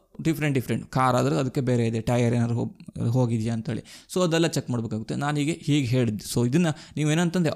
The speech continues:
ಆನ್‌ಲೈನಲ್ಲಿ ಬೈ ಮಾಡೋದಿದ್ರೆ, ಒಂದ್ ವೇಳೆ ಆಗ್-, ಆಗೋದಿಲ್ಲ ಅಂತಂದ್ರೆ ನೀವು ಆಫ್‌ಲೈನಲ್ಲಿ ನೀವು ಬೈ ಮಾಡ್ಬೇಕು ಅಂತ ಹೇಳಿದ್ರೆ,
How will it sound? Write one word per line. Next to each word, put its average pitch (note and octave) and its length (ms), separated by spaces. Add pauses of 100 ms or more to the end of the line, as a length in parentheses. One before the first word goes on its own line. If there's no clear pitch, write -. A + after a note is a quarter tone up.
ಆನ್‌ಲೈನಲ್ಲಿ D3 340
ಬೈ C3+ 180
ಮಾಡೋದಿದ್ರೆ, A#2 460 (180)
ಒಂದ್ G3+ 180
ವೇಳೆ C4 120
ಆಗ್-, G3+ 420
ಆಗೋದಿಲ್ಲ E3+ 460
ಅಂತಂದ್ರೆ F#3 300
ನೀವು E3 180
ಆಫ್‌ಲೈನಲ್ಲಿ C#3 640
ನೀವು C#3 180
ಬೈ B2+ 180
ಮಾಡ್ಬೇಕು B2 380
ಅಂತ A#2 160
ಹೇಳಿದ್ರೆ, D3 440